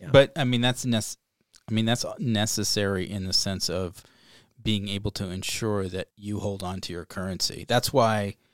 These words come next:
Speaker 2: with the blockchain and, and with these, uh, cryptocurrencies, it,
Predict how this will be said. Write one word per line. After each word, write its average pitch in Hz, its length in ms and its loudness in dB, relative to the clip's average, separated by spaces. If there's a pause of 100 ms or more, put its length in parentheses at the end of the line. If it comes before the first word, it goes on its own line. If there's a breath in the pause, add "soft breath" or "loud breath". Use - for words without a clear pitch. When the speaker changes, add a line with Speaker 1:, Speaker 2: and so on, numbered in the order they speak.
(300)
Speaker 2:
with 107 140 -12
the 101 80 -6
blockchain 104 580 -4
and, 92 240 -12
and 101 160 -10
with 95 240 -14
these, 98 440 -8
uh, 87 340 -8 (140)
cryptocurrencies, 107 1080 -2 (1300 soft breath)
it, 120 140 -6